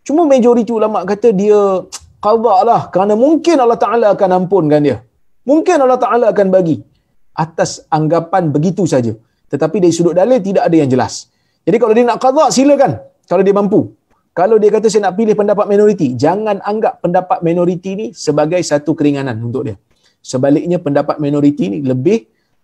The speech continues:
lebih dahsyat lah, orang kata. Dari sudut tu, lebih ganas lah. Tak ada ruang dah untuk engkau tebus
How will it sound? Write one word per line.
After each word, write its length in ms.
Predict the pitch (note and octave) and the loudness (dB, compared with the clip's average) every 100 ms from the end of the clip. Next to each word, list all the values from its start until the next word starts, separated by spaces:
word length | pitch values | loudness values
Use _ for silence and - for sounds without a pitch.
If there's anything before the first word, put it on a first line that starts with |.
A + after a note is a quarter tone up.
| B2+ | -6
lebih 400 | C3 C3+ C3+ - | -4 0 -2 -2
dahsyat 480 | C#3 C3+ - E3+ | -6 -4 -2 -2
lah, 160 | E3+ C3 | -2 -4
orang 240 | C3+ C#3+ | -2 0
kata. 100 | D3+ A#2 - _ _ _ | 0 -4 -6 _ _ _
Dari 240 | B2+ C3 | -2 0
sudut 240 | C3 D3 C#3+ | 0 0 -2
tu, 160 | E3+ | 0
lebih 160 | D3 C3+ C3 | 0 0 0
ganas 320 | C3 D#3 B2+ | 0 -2 -2
lah. 160 | D3+ A2 _ | -6 -8 _
Tak 160 | C3 D#3 | -8 -2
ada 80 | D#3+ | 0
ruang 320 | E3 F3 D3+ | 2 2 0
dah 80 | C#3 | -2
untuk 180 | C#3+ C#3+ | -2 -2
engkau 180 | B2 G#3 D#4+ _ _ - | -2 -2 -4 _ _ -4
tebus 480 | C#3+ C#3+ - - | -2 -2 -4 -14